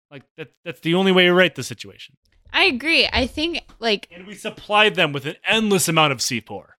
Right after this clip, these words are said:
Speaker 2: This, this is what, like,
Speaker 1: I mean, Mount, uh, I need to be incredibly clear here when I point out, I do not see Mount Rushmore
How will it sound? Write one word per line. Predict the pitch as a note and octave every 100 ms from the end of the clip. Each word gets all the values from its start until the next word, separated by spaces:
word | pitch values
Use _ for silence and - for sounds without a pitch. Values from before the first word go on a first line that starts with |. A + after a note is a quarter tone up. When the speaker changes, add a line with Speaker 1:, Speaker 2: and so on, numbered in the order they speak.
| _
Speaker 2:
This, | D4 - -
this | A3 D4+ D#4
is | E4+ A#3+
what, | A#3+ A#3+ G#3+ - _ _ _ _
like, | G#3+ A3+ G3+ _ _ _ _ _ _
Speaker 1:
I | _ _ _ _ _ _ E3
mean, | F#3+
Mount, | B3 A#3
uh, | G#3+ G#3 A3+
I | A3
need | B3+
to | A3
be | G3+
incredibly | F3 D3 E3 C#3+ A#2+
clear | - C#3+
here | A2+ A2
when | A2
I | A2+
point | _ A2+
out, | G#2+ _ _ _ _ _ -
I | F3
do | D#3+ F#3+
not | E3+ E3 D#3+
see | - D#3
Mount | C#3+ A#2
Rushmore | A#2+ - A#2 G#2